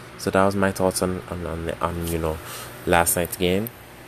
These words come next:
But LeBron and A D both have to score thirty plus points. Super important for them to win.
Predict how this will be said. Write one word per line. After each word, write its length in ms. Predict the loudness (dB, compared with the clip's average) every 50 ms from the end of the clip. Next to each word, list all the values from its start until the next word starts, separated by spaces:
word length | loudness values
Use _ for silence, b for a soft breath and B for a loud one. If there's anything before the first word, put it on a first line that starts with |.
| -20 -20 -20 -20 -20 -20 -20 -20 -20 -20 -20 -20 -20 -20 -20 -20 -20 -20 -20 -18 -18 -20 -18 -18 -18 -18 -18 -18 -18 -18 -18 -10 -4
But 100 | -2 0
LeBron 360 | 0 0 0 2 2 2 4
and 180 | 2 2 0 0
A 160 | 0 0 0
D 180 | 0 -2 -6 -6 -6 -10 -14 -16 -18 -18 -18 -18 -18 -18 -12 2
both 300 | 6 8 8 8 6 4
have 200 | 0 -2 -2 0
to 80 | 0 2
score 320 | 2 2 2 2 0 0
thirty 320 | 0 0 -2 -2 -2 -2 -4
plus 260 | -4 -2 -2 -2 -4
points. 640 | -6 -6 -6 -6 -8 -8 -8 -8 -6 -6 -8 -10 -12 -16 -18 -18 -18 -18 -18 -18 -18 -18 -18 -18 -18 -18 -18 -18 -12 0
Super 480 | 4 6 6 6 6 4 2 2 2
important 440 | 0 0 0 0 0 0 0 0 -6
for 80 | -6 -4
them 140 | -4 -2 -2
to 140 | -4 -6
win. 220 | -6 -6 -6 -10